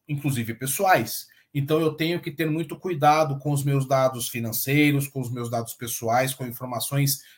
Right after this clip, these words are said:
da minha privacidade, dos meus interesses, pra evitar, por exemplo, uma modulação de comportamento, me fazendo adquirir coisas que eu não preciso,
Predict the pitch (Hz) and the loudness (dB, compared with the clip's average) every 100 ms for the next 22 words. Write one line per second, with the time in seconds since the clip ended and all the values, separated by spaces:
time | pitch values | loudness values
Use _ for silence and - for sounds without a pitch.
0 | - 139 139 151 175 175 - 143 139 135 | -4 2 4 4 2 -2 0 0 0 0
1 | - 113 120 135 156 139 127 117 143 139 | -2 -2 2 6 6 2 -2 0 2 2
2 | 139 123 110 120 135 180 - - - _ | 0 -2 0 0 0 -2 -6 -10 -20 _
3 | - 156 151 185 185 185 - 156 151 156 | 0 4 6 6 2 -4 2 8 8 8
4 | - _ _ - 143 147 143 143 143 160 | 0 _ _ 0 2 4 4 4 2 -6
5 | - _ _ 160 160 160 160 147 143 139 | -8 _ _ -2 0 2 2 2 2 2
6 | 143 135 - 135 135 135 123 131 151 - | 2 0 -2 -2 -2 0 0 2 2 2
7 | 127 120 127 131 123 123 - 123 120 - | -6 -4 -4 -2 -4 -8 -8 -8 -8 -6
8 | 127 120 - 123 120 117 117 - 123 135 | -6 -4 -6 -6 -8 -8 -8 -8 -4 0
9 | 139 139 135 | 2 2 0